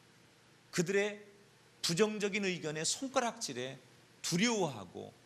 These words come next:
무서워하고 움츠려들고 그것에 신경 써서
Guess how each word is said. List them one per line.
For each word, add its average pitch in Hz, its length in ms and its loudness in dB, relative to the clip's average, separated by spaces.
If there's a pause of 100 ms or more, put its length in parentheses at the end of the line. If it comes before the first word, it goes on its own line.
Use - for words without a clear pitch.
(240)
무서워하고 160 840 0 (240)
움츠려들고 147 1000 2 (160)
그것에 170 280 2
신경 262 480 2
써서 120 480 -4